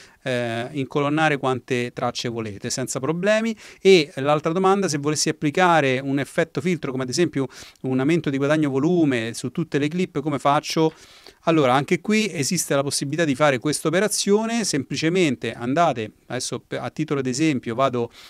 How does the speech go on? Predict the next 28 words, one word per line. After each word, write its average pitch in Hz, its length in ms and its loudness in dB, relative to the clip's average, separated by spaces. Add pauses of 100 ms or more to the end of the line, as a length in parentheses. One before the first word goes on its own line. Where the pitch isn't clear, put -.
(160)
ad 127 120 -4
applicare 131 640 0
un 120 140 -4
effetto 131 420 -4
su 113 140 -8
questa - 380 -4
clip, 139 540 -2 (220)
sia - 260 2
di 160 100 4
carattere 135 600 0
audio, 131 580 2
ad 143 100 -8
esempio 127 400 -6
andiamo 131 420 -2
in 123 60 -4
dissolvenza 123 640 -4
in 127 60 -4
uscita, 127 480 -4
vado 123 160 -4
a 117 40 -8
creare 139 400 0 (320)
una 127 120 -6
dissolvenza 131 580 -4
in 143 60 -2
uscita, 175 580 -2
vado 131 360 0
a 127 400 2
equalizzare 127 960 0